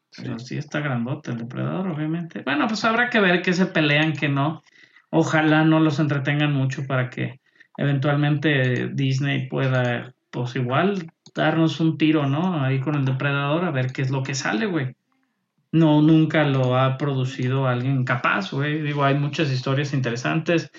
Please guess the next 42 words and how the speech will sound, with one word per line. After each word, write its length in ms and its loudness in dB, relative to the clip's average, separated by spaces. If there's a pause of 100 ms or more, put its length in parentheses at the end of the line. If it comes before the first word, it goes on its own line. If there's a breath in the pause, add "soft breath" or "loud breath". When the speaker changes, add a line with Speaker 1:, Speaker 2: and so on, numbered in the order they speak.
(260 loud breath)
Speaker 1:
El 80 -8
personaje 360 -2
está 180 -2
muy, 260 0 (100)
es 220 -4
de 80 0
los 180 0
personajes 500 -4
que 120 0
más 320 2
gusta 440 0
en 340 -2
lo 100 0
visual, 600 0 (840 soft breath)
que 80 0
eso 140 4
es 80 6
lo 160 4
que 80 4
a 40 4
mí, 440 4 (220)
o 100 0
sea, 320 2 (360)
me 220 4
intriga 480 4
si 160 0
realmente 420 2
están 280 0
peleando 420 2
también 420 0 (840 loud breath)
el 120 2
diseño 320 2
del 100 0
personaje 420 2
o, 60 0
o 480 0
pelearías 640 2
el 60 -2
diseño 220 -4
del 80 -4
personaje, 460 -6
güey. 140 -20